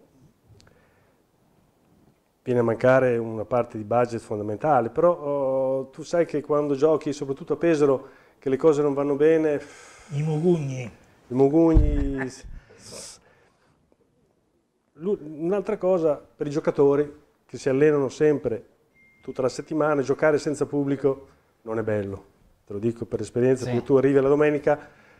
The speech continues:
Speaker 1: eh,
Speaker 3: Hai mai
Speaker 1: hai voglia
Speaker 3: giocato
Speaker 1: di
Speaker 3: senza
Speaker 1: giocare
Speaker 3: pubblico tu?
Speaker 1: Mai.
Speaker 3: Mai,
Speaker 1: Hai voglia di
Speaker 3: neanche?
Speaker 1: giocare, di vedere il pubblico, di, di,
Speaker 3: Sì.
Speaker 1: di... tu giochi per se stesso, per la squadra, ma anche per chi ti viene a vedere.
Speaker 3: Certo.
Speaker 1: Eh.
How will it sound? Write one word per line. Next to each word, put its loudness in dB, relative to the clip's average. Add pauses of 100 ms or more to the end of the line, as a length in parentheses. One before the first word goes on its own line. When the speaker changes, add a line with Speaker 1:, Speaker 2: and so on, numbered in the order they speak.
(240)
Speaker 1:
eh, -20 (340)
Speaker 3:
Hai -6
mai -2
Speaker 1:
hai 2
voglia 6
Speaker 3:
giocato 0
Speaker 1:
di -4
Speaker 3:
senza -4
Speaker 1:
giocare 0
Speaker 3:
pubblico -6
tu? -10
Speaker 1:
Mai. -4
Speaker 3:
Mai, -2
Speaker 1:
Hai -2
voglia 4
di -2
Speaker 3:
neanche? 2 (100)
Speaker 1:
giocare, 4
di -2
vedere 2
il -2
pubblico, 0
di, -6
di, -4
Speaker 3:
Sì. 0
Speaker 1:
di... -2
tu -4
giochi 2
per -6
se 0
stesso, 0
per -8
la -6
squadra, -2
ma -8
anche -8
per -14
chi -20
ti -10
viene -2
a -4
vedere. -2
Speaker 3:
Certo. -8 (120)
Speaker 1:
Eh. -14